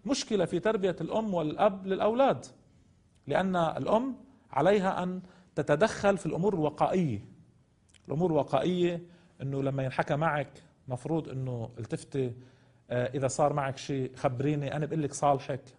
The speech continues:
ما هو لصالحك أو لا. في البعض قد يتستر ببعض الأنواع التي تبدو بأنها حسنة، مع أنه هي ليست كذلك.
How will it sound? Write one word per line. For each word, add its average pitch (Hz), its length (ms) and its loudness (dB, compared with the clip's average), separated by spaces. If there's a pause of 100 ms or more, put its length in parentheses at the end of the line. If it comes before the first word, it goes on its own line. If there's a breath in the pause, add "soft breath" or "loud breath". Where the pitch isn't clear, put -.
ما 123 120 -2
هو 143 200 2
لصالحك 135 640 -2
أو 127 200 0
لا. 139 260 0 (380 loud breath)
في 160 140 0
البعض 180 320 4
قد 147 220 -2
يتستر 143 720 0 (180)
ببعض 160 500 4
الأنواع 156 880 0 (100)
التي 165 320 2
تبدو 165 520 2
بأنها 165 760 0 (280 loud breath)
حسنة، 147 520 2 (580)
مع 135 180 -2
أنه 156 180 0
هي 165 120 2
ليست 170 320 0
كذلك. 147 460 -2